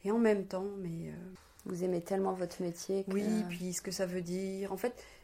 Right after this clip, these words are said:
Speaker 1: moi, j'ai, au moment où j'ai changé de, de voie, il y a un truc qui m'a frappée, c'est le changement de regard sur le monde, en fait. Je me suis dit, tiens, c'est amusant, maintenant je m'autorise encore plus à regarder. Et vraiment, ça m'a, ça m'a frappée.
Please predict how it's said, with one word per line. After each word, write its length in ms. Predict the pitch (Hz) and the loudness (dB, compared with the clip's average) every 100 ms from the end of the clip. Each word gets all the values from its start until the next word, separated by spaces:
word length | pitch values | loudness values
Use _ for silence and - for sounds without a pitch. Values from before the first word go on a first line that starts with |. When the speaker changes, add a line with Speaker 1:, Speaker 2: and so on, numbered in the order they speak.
| - - | -10 2
Speaker 1:
moi, 140 | 254 | 4
j'ai, 240 | 247 220 - - - | 4 0 -4 -14 2
au 60 | 226 | 6
moment 240 | 247 302 | 8 8
où 60 | 285 | 6
j'ai 120 | 196 | 4
changé 340 | 214 214 240 | 0 0 0
de, 460 | 214 175 165 170 170 | 0 0 0 -2 -2
de 80 | 165 | -4
voie, 380 | 160 170 214 - - - - - - - | -2 -2 -2 -4 -16 -20 -20 -20 -20 -4
il 40 | 175 | 4
y 20 | |
a 40 | |
un 100 | 196 | 4
truc 220 | - - | 4 -4
qui 140 | - 220 | -4 -2
m'a 100 | 190 | -2
frappée, 440 | - 196 - 208 | -2 -10 -8 -8
c'est 340 | 254 - - 208 | -8 -10 -6 -4
le 120 | 180 | -4
changement 320 | - 202 208 | -2 0 0
de 60 | 190 | 0
regard 220 | 185 180 | -2 -2
sur 140 | - | -4
le 80 | 180 | -4
monde, 220 | 175 170 | -2 -4
en 60 | 165 | -8
fait. 300 | - - - - - - - - | -10 -14 -16 -20 -20 -20 -20 -6
Je 160 | - | 0
me 60 | 208 | 2
suis 200 | 196 208 | 0 -6
dit, 180 | 208 247 | -6 -8
tiens, 340 | - 226 262 | 0 2 2
c'est 200 | 269 - | -2 -4
amusant, 420 | 175 175 175 190 240 | -2 0 0 -2 0
maintenant 480 | 208 180 - 208 | -2 -2 -2 -2
je 140 | 208 180 | -2 -2
m'autorise 640 | 175 180 185 185 196 190 | 0 -2 -2 -6 -6 -6
encore 220 | 190 185 - | -8 -8 -10
plus 280 | - 214 175 | -12 -8 -8
à 20 | |
regarder. 360 | 160 170 165 - - - - - - - - - | -6 -6 -8 -12 -18 -20 -20 -20 -20 -20 -20 0
Et 300 | 208 190 180 | 4 6 6
vraiment, 400 | 175 208 254 302 | 6 4 4 2
ça 160 | 302 180 | 0 2
m'a, 320 | 170 165 160 | 2 2 -2
ça 120 | 170 | -4
m'a 160 | 170 165 | -4 -4
frappée. 440 | - 233 226 208 | 0 0 0 -4